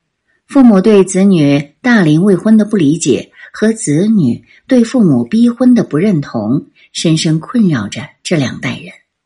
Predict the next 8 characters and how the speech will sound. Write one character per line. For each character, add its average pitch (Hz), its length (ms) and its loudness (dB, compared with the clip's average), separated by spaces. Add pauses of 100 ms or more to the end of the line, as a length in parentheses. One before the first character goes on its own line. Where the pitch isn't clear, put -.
(1080)
那 294 140 4
为 294 160 4
什 190 200 -2
么 196 260 0 (240)
大 262 180 0
龄 165 280 0
未 220 160 2
婚 247 420 0